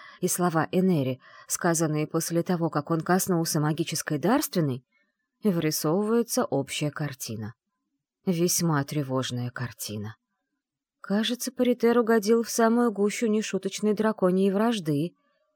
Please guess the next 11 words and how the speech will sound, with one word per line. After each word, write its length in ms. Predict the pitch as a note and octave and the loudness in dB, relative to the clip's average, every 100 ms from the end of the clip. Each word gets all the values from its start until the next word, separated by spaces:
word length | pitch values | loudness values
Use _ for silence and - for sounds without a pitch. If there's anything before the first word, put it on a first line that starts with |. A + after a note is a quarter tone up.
| _ | _
и 120 | G#3+ | -4
теперь, 580 | - G3+ - G#3+ A3+ - _ - - | -2 -4 0 2 2 0 _ -20 -16
став 360 | - G#3 F3+ | 0 0 0
владениями 680 | E3+ F3 G3 G#3+ F3 D3+ D#3 | 0 2 4 4 2 0 0
лорда 500 | F3 G3 D#3+ D#3 D#3 | 2 2 2 2 2
Энери, 500 | D#3 G#3+ C4 F3 C3 _ - _ _ | 2 2 2 2 -2 _ -20 _ _
этот 240 | G3+ G#3+ G3 | -4 0 2
город 260 | G#3+ A#3 | 4 4
превратился 640 | - A#3+ A#3+ A#3+ B3+ A#3+ B3+ | 2 2 2 4 4 4 2
в 60 | |
мишень. 560 | C4+ C#4+ - E4+ G3 C3 | 4 4 4 4 2 0